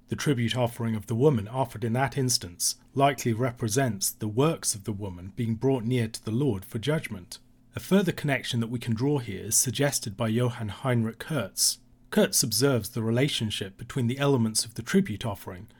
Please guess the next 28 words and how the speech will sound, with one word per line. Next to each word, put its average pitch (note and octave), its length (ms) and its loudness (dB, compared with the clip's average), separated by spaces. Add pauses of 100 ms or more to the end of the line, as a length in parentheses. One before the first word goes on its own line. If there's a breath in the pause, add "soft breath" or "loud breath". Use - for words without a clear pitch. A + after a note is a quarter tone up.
(120)
and A#2+ 120 0
the A#2 60 2
furniture C3+ 480 0
of A2+ 140 -4
the A2 60 -4
holy E3 260 4
place G2 360 -4
in A2+ 100 -4
the A2 60 -4
tabernacle. A2 680 -2 (260)
The B2+ 80 -2
grain C3 320 4
naturally A#2 480 -2
corresponds A2+ 720 -4
with A2 80 -8
the A2+ 80 -8
showbread, A2 640 -2 (280 soft breath)
the A2 60 -2
frankincense A#2 840 0
with A2+ 120 -6
the A#2 140 2
incense, - 640 2 (280 soft breath)
and A#2+ 140 0
the C#3 180 -6
oil A#2+ 320 4
with A#2 160 -4
the A#2+ 120 0
lampstand. G#2+ 720 -2